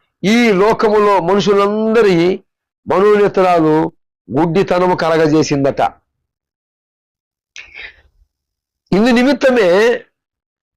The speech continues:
నా కోసమును ఈరోజు క్రీస్తు యేసు కృపలో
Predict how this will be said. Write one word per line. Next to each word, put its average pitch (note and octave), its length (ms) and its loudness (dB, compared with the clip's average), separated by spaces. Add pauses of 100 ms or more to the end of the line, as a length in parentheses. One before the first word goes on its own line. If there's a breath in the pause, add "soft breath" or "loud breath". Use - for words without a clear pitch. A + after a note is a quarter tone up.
(1040)
నా E3 240 0
కోసమును F#3+ 960 0 (1000)
ఈరోజు G#3+ 520 0 (600)
క్రీస్తు A3+ 420 0
యేసు G#3+ 560 0 (460)
కృపలో G#3 560 0